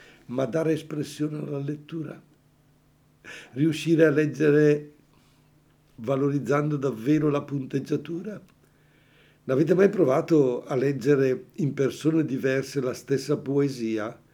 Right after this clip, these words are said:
Magari una poesia un pochino, mm, anche ermetica, che fa fatica a raggiungervi nel significato più profondo,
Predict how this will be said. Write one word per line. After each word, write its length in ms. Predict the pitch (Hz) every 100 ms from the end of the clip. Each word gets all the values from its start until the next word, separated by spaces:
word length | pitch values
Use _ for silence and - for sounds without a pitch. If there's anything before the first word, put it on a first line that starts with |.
| _ _ _ _ -
Magari 300 | 120 131 135
una 140 | 139
poesia 360 | 120 123 110 139
un 120 | 104
pochino, 640 | 104 139 131 127 113 - -
mm, 160 | 131 156 151 - _ - - - -
anche 320 | 135 123 131
ermetica, 680 | 113 113 131 135 139 110 127
che 140 | 127
fa 160 | 120 127
fatica 800 | 123 113 131 127 - 123 117 104 - _ -
a 840 | 123 117 117 117 117 117 117 113
raggiungervi 840 | 117 117 95 143 131 131 127 113
nel 140 | 123 117
significato 640 | - 135 123 117 135 147
più 140 | - 131
profondo, 640 | - 156 117 104 98 110